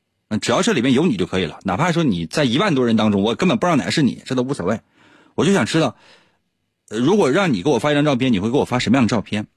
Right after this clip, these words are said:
这必须得带，带着你就可以了，就是你在干什么，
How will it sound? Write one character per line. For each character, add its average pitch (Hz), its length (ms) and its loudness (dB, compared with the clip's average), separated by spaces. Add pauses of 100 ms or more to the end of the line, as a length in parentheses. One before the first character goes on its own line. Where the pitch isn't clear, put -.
(180)
这 165 120 -2
必 160 80 -4
须 190 100 2
得 120 80 2
带， 151 300 -2 (120)
带 190 160 0
着 143 100 2
你 95 220 -2
就 123 120 -2
可 110 100 -2
以 92 60 -2
了， - 180 -12 (180)
就 160 120 -2
是 151 80 2
你 131 120 2
在 156 140 0
干 240 240 -2
什 80 140 -8
么， 76 100 -16